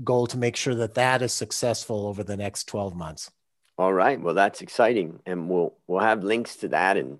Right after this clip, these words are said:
Speaker 2: everything you need to get in touch with Professor Pete on the show notes so that you can either take advantage of that or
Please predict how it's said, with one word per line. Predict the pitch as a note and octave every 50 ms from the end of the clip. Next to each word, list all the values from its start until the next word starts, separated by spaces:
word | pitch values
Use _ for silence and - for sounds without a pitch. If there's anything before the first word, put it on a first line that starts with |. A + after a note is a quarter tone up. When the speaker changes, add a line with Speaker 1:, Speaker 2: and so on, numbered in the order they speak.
| _ _ _
Speaker 2:
everything | E2+ F#2 F#2+ G2 - F#2+ F2+ E2
you | E2 E2
need | E2+ E2+ E2+ D#2+
to | - D#2+
get | - F#2 - -
in | D#2+
touch | - - F#2 E2 E2 - -
with | D#2 C#2+ C2
Professor | _ - D#2+ - - D2 - - -
Pete | D2+ - - - A2+ A2 - - _ _ _ _ _ _ _ _ _ _ _ _
on | - F2+ F#2 F2+
the | F2 E2 D#2+ D#2 C#2+ -
show | - - - - C3+ C3+
notes | C3 F#2+ D2 A1+ - - -
so | - - F2+ D#2
that | D2 D2 - - -
you | F#2+ G#2+ G2+
can | - - E2+ D2+ D2 D#2 D#2 - _ _ _ _
either | F#2+ F#2 E2+ F2
take | E2 - A2 F#2+ E2+
advantage | F2+ E2+ F#2 F2 F2 D#2+ E2
of | D#2 C#2+
that | F#2+ G#2 A#2 B2 - - _ _ _
or | - G2+ G2 F#2 E2 B1 C2 -